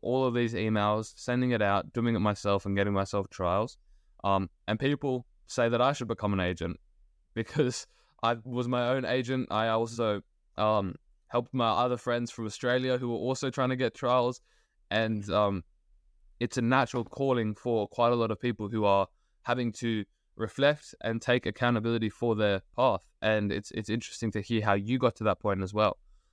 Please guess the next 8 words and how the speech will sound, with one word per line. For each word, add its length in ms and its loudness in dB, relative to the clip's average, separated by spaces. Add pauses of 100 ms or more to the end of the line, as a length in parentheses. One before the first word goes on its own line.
(100)
Now, 320 2 (1000)
one 280 4
massive 380 -2
thing 360 -6 (600)
that 280 2 (280)
I 180 4
really 460 0
wanted 580 -2